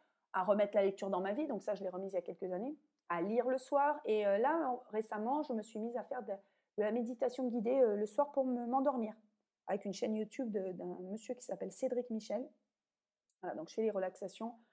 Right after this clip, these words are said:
et les méditations de Cédric Michel que j'aime beaucoup. Euh, je trouve ça super bien pour m'endormir. Ça me permet d'avoir des meilleurs rêves, ça me permet d'être plus concentrée quand je dors sur des choses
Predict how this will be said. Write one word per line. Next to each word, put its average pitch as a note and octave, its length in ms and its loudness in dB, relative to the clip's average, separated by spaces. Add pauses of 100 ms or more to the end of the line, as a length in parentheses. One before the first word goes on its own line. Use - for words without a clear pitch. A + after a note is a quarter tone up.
(240)
et E3+ 60 -6
les F3 60 -2
méditations F#3+ 520 -4
de F3+ 100 -4
Cédric F3 340 -8
Michel A#3 260 -4
que G3+ 100 -4
j'aime F3 180 -4
beaucoup. F#3+ 380 -2 (1000)
Euh, F3 220 -4 (320)
je F3 100 -20
trouve F#3+ 200 -6
ça F#3+ 120 2
super C4 480 2
bien G3 200 -2
pour G3+ 160 -2
m'endormir. G#3 640 0
Ça A3+ 120 -2
me G3+ 60 -6
permet G#3+ 260 -2
d'avoir F#3 300 0
des F#3 100 -4
meilleurs C4 360 0
rêves, A#3+ 480 0
ça A3 140 -8
me F#3+ 60 -6
permet G3 260 -4
d'être G#3 220 -6
plus C4 140 -6
concentrée C4+ 480 -4
quand A#3 140 -6
je G3+ 60 -8
dors A3+ 220 0
sur A3 160 -8
des G#3 120 -2
choses G3+ 300 -6